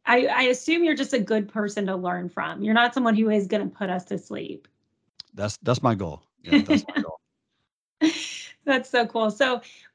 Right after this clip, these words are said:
Speaker 1: what about for anyone who's listening that wants to start their own business, or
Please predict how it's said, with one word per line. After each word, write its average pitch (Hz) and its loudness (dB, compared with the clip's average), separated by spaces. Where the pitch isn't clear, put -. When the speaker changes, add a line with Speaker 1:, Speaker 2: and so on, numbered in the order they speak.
Speaker 1:
what 262 2
about 370 2
for 302 4
anyone 277 0
who's 262 -2
listening 214 -6
that 214 0
wants 208 0
to 233 -8
start 208 0
their 214 -4
own 202 0
business, 190 -2
or 202 -2